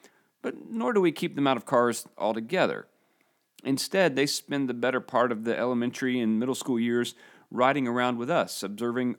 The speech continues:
our driving habits. If we make the connection to technology, we need to model healthy habits when it comes to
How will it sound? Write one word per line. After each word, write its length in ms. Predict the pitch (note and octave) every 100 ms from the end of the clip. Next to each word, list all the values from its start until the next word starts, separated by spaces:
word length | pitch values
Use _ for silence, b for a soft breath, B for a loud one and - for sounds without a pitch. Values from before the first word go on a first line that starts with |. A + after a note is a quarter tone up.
| -
our 140 | D#3+
driving 400 | C3+ A2 F#2 F2+
habits. 500 | E2+ D2 - - - _ _ _ _ _ _ _ _
If 140 | - C#3+
we 100 | F3
make 200 | G3 G#3
the 80 | D3+
connection 480 | C#3+ D3 - C3
to 100 | A2+
technology, 880 | A2 A2 F#2+ A#2 F#3 C3 G2 G2 G2 b b b b b
we 180 | B2 D#3
need 200 | E3+ C3+
to 40 |
model 360 | B2 A#2 B2 A#2
healthy 400 | A#2 B2 - B2+
habits 580 | - D3 C3+ A1+ - A2+
when 120 | G#2+
it 120 | -
comes 300 | B2 G#2+ G2+
to 180 | A#2+